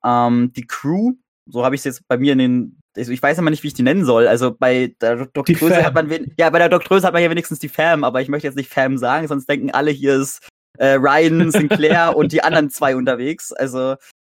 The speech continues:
Speaker 1: keine
Speaker 2: Ja, und die
Speaker 1: Ahnung.
Speaker 2: Gang, die trifft's, glaub ich, ganz gut.
Speaker 1: Ja, Crew, Gang, na ja. Ich glaub, die Hörer wissen, was ich meine.
Speaker 2: Ja.
Speaker 1: <laughs> Ähm,
Speaker 2: Die, die es gesehen haben, insofern natürlich, ne?
Speaker 1: ja.
Speaker 2: <laughs> Ansonsten
Speaker 1: <laughs> Schwierig. Äh, sind jetzt mit Taschenlampen unterwegs auf der
Speaker 2: Mhm.
Speaker 1: Verfolgungsjagd.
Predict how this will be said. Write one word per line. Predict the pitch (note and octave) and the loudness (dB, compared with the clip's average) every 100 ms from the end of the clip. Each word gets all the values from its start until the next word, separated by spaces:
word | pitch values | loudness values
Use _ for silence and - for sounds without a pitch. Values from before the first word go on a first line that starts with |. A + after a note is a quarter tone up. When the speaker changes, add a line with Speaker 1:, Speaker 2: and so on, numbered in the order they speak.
| _ _ | _ _
Speaker 1:
keine | - C#3 | -4 0
Speaker 2:
Ja, | E3 F#3+ | 2 4
und | |
die | D#3 | 2
Speaker 1:
Ahnung. | A#2+ | 2
Speaker 2:
Gang, | C#3+ D3+ D3 | 2 4 2
die | C3 | 2
trifft's, | B2 C#3+ - | 0 -2 -2
glaub | C3+ B2+ | 0 0
ich, | A#2 | 0
ganz | A2+ | -4
gut. | B2 A2+ - - | -2 -4 -6 -4
Speaker 1:
Ja, | A2 B2+ | -2 -2
Crew, | - D3+ | -4 -4
Gang, | C3+ B2+ C3 B2+ | 0 2 2 0
na | A#2+ | -4
ja. | F#2 G2 - _ _ _ _ _ | -8 -12 -14 _ _ _ _ _
Ich | E3 | -10
glaub, | - D3+ | -2 -2
die | C#3+ | 0
Hörer | D3 A#2 | -2 -2
wissen, | A2 A#2 | -4 -6
was | G#2+ | -8
ich | G#2 | -10
meine. | G2+ G2+ _ _ - | -16 -18 _ _ -2
Speaker 2:
Ja. | F3 - | -2 -2
Speaker 1:
<laughs> | D3 - - _ _ _ _ - | -10 -18 -20 _ _ _ _ -4
Ähm, | B2+ D3 | 2 4
Speaker 2:
Die, | G3+ | 6
die | G#3+ | 4
es | - | 2
gesehen | F#3 F3 D3+ | 2 4 2
haben, | A#2+ A#2+ | 2 2
insofern | A#2 A#2+ B2+ A2+ | 0 0 0 0
natürlich, | G#2+ B2 A2 | 0 -2 0
ne? | A#2+ | 2
Speaker 1:
ja. | G3+ | 2
Speaker 2:
<laughs> | B3+ | 4
Ansonsten | G3 F#3 F#3 E3 D#3 D#3+ - - | 4 4 2 4 4 2 -10 -6
Speaker 1:
<laughs> | - - C#3 | -4 -2 -2
Schwierig. | - C3 A#2+ G#2 - _ _ _ - | -4 -8 -6 -8 -14 _ _ _ -2
Äh, | C3+ C3+ | 0 2
sind | D3 F3+ | 0 -2
jetzt | F3 | -2
mit | D#3 - | -4 -2
Taschenlampen | D3+ - F3 F#3 F3+ | -4 -2 -2 -2 -4
unterwegs | E3+ F#3+ D#3+ F3 B3 - _ | -8 -8 -8 -10 -12 -20 _
auf | - C#3 | -6 -2
der | D3 | 2
Speaker 2:
Mhm. | |
Speaker 1:
Verfolgungsjagd. | D#3+ - C3+ E3+ F#3+ - D#3+ G3+ - | 2 2 0 -2 -6 -6 -4 -4 -8